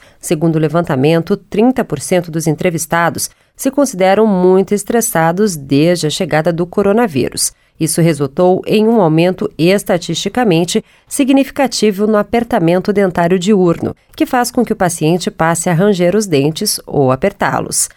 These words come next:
Segundo o dentista especialista em saúde coletiva da Neodente, João Piscinini,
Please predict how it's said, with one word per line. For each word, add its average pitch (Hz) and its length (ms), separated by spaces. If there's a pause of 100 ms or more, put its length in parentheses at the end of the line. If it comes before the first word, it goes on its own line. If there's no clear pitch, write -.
(200)
Segundo 180 340
o 165 60
dentista 175 580
especialista 185 1000
em 214 220
saúde 165 400
coletiva 190 680
da 139 120
Neodente, 151 680 (260)
João 214 340
Piscinini, 156 640